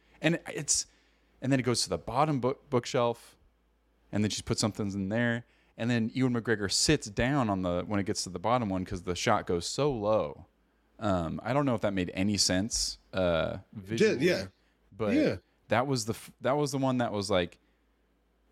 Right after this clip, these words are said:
Speaker 1: "This is fun,
Speaker 2: Wow.
Speaker 1: and I love watching it," but
Speaker 2: Yeah.
Speaker 1: also, like,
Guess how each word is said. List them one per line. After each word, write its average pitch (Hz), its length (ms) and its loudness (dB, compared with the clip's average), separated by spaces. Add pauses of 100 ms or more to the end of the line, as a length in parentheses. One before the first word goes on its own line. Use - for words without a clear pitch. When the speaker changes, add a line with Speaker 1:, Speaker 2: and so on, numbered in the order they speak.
(100)
Speaker 1:
"This 127 240 4
is 117 100 -4
fun, 110 100 -2
Speaker 2:
Wow. 117 320 2
Speaker 1:
and 120 120 -2
I 110 100 2
love 104 300 0
watching 101 420 0
it," 147 200 0 (160)
but 101 240 0
Speaker 2:
Yeah. 127 240 4
Speaker 1:
also, 95 200 -4
like, 85 340 -2